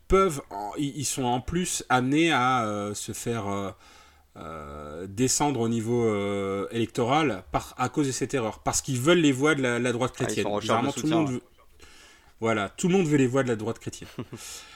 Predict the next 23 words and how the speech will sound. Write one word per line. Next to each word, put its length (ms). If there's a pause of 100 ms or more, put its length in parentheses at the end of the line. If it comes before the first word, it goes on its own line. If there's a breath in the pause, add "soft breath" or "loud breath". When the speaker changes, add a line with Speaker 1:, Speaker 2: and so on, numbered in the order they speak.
(300 loud breath)
Speaker 1:
Euh, 480 (100)
donc, 400
bizarrement, 720
c'est, 460
c'est, 180
c'est 340
un, 640
c'est, 220
c'est, 280
euh, 360 (440 loud breath)
bizarrement 600
non, 260 (100)
en 60
fait, 220
c'est, 240 (500 loud breath)
tout 140
l'épisode 600
est 380
basé 400
sur 640
l'incident 480
de 180
Joss 520